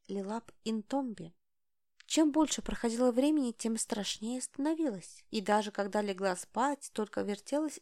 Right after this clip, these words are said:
сбоку на бок, не в силах отогнать тревожащие мысли. А если Тургун не придет?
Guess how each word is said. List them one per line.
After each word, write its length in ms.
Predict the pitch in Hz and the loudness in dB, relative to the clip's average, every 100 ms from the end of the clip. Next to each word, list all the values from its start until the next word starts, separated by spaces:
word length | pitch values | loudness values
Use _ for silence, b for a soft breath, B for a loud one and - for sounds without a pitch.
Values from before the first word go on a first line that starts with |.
| _ | _
сбоку 480 | 190 - 214 220 - | -14 -10 -8 -8 -10
на 200 | 208 190 | -10 -10
бок, 260 | 170 - - | -10 -14 -14
не 220 | 202 190 180 | -10 -8 -8
в 60 | |
силах 360 | - 285 302 - | -6 -4 -4 -6
отогнать 580 | - - 208 202 202 - | -6 -4 -6 -6 -8 -12
тревожащие 800 | - 202 - 202 208 - - 208 | -10 -8 -6 -8 -10 -12 -10 -10
мысли. 500 | 208 190 - - 180 _ _ _ _ _ _ | -8 -10 -12 -14 -18 _ _ _ _ _ _
А 140 | - 202 | 0 2
если 380 | 214 277 - 233 | 2 0 2 0
Тургун 400 | 226 208 190 202 | 0 -2 0 0
не 140 | 196 | -2
придет? 640 | - 185 - 196 220 - | -4 -8 -4 -4 -4 -10